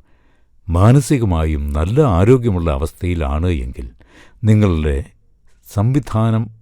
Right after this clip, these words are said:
പന്ത്രണ്ടേകാൽ വർഷത്തെ ചക്രത്തിലൂടെ കടന്നുപോകുന്നു. ഉദാഹരണത്തിന്, അത് ആറ് വർഷത്തെ ചക്രമായി കുറഞ്ഞാൽ അതിനർത്ഥം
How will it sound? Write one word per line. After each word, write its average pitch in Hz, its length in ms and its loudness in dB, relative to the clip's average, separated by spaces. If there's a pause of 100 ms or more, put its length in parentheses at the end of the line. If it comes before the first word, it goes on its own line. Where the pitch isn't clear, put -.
പന്ത്രണ്ടേകാൽ 90 600 -2
വർഷത്തെ 71 440 -8
ചക്രത്തിലൂടെ 78 680 -10 (100)
കടന്നുപോകുന്നു. 67 640 -10 (1500)
ഉദാഹരണത്തിന്, 87 680 -4 (580)
അത് 120 180 2
ആറ് 175 260 4
വർഷത്തെ 104 420 -4
ചക്രമായി 80 500 -4
കുറഞ്ഞാൽ 69 560 -8 (800)
അതിനർത്ഥം 110 680 -2